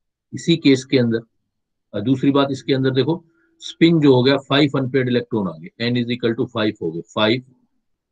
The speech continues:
unpaired electron आ गए। ये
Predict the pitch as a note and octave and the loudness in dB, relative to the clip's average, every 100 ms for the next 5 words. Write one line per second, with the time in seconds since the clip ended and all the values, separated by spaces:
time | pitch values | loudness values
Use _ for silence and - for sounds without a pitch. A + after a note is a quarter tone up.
0 | _ _ _ _ _ _ _ _ _ - | _ _ _ _ _ _ _ _ _ -6
1 | A2 G#2 A2 G2+ G#2 _ _ _ _ _ | -4 -2 2 2 0 _ _ _ _ _
2 | _ _ _ _ _ _ - G#2 G2+ - | _ _ _ _ _ _ -4 -2 -2 -2
3 | G2+ F2+ D#2 D#2+ - - _ _ _ _ | -2 -2 -6 -12 -16 -20 _ _ _ _
4 | _ _ _ A#2+ | _ _ _ -4